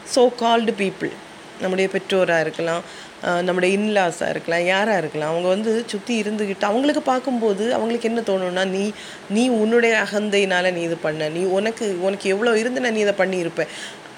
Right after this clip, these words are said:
அவங்க, அதாவது, அவங்க நமக்கு அட்வைசஸ் தந்திருப்பாங்க. ஆனா, அவங்க தரக்கூடிய அட்வைசஸ் வந்து, அஹ், நமக்கு வந்து எப்போவுமே அது ஒர்க் அவுட் ஆகாது.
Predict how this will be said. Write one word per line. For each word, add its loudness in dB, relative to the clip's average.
அவங்க, 4
அதாவது, 4
அவங்க 4
நமக்கு -4
அட்வைசஸ் 2
தந்திருப்பாங்க. 0
ஆனா, 2
அவங்க 2
தரக்கூடிய 2
அட்வைசஸ் -4
வந்து, -2
அஹ், 2
நமக்கு 0
வந்து 4
எப்போவுமே 4
அது 4
ஒர்க் 0
அவுட் 6
ஆகாது. 2